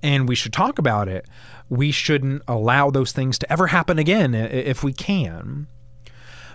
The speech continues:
But there are some people that honestly don't know if they're gonna survive the night. As missiles and bombs are launched overhead.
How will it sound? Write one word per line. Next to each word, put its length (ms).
But 220
there 200
are 160
some 340
people 460
that 140
honestly 920
don't 340
know 360
if 160
they're 180
gonna 460
survive 720
the 80
night. 440
As 600
missiles 1160
and 220
bombs 800
are 240
launched 680
overhead. 1040